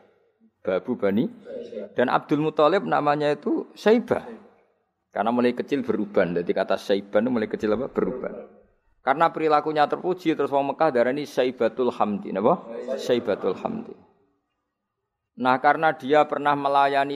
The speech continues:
saudaranya Hashim namanya Muthalib. Ya, kita tahu Muhammad bin Abdillah bin Abdil Muthalib bin Hashim. Nah, Hashim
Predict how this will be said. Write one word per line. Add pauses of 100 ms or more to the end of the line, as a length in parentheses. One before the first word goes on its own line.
saudaranya
Hashim
namanya
Muthalib. (880)
Ya,
kita
tahu
Muhammad
bin
Abdillah
bin
Abdil
Muthalib
bin
Hashim. (960)
Nah,
Hashim